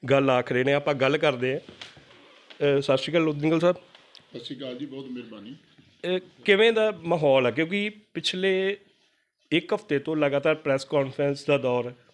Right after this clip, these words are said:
Speaker 1: ਮੀਟਿੰਗਸ ਦਾ ਦੌਰ ਫਤਿਹਗੜ੍ਹ ਚੂੜੀਆਂ ਹਲਕੇ ਤੋਂ, ਇਹਦੇ ਪਿੱਛੇ ਕੀ ਕਾਰਨ ਹੈ?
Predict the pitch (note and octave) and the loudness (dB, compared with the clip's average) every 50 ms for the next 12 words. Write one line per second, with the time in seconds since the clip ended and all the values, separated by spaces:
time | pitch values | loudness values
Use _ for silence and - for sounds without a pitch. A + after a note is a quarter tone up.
0 | _ - C3 C#3+ C#3+ B2+ C#3+ C#3 C#3 - C#3+ C#3 C3 B2+ B2 A#2+ A#2 A#2 - - | _ -2 0 0 2 2 0 0 0 0 0 0 2 2 0 0 0 -2 -2 0
1 | D3+ C#3+ G3 F#3 G3+ G3+ F3+ - - C#3 B2+ C3 B2 A#2 A#2+ B2+ B2 A2+ - F#2+ | 2 2 2 2 2 0 0 -2 -4 -4 -2 -2 -2 -2 -2 -4 -4 -6 -8 -14
2 | F2+ - _ F2+ - _ _ _ _ _ _ _ _ _ _ _ _ _ _ _ | -16 -18 _ -20 -20 _ _ _ _ _ _ _ _ _ _ _ _ _ _ _
3 | _ _ _ _ _ _ _ _ _ _ _ _ _ E3 E3+ G#3+ G3 F3+ - - | _ _ _ _ _ _ _ _ _ _ _ _ _ -2 -2 0 -2 -2 -4 -6
4 | D#3+ C3 C#3 A#2 - A2+ G2 F#2+ E2+ E2 - | -6 -6 -6 -6 -6 -6 -8 -8 -12 -18 -20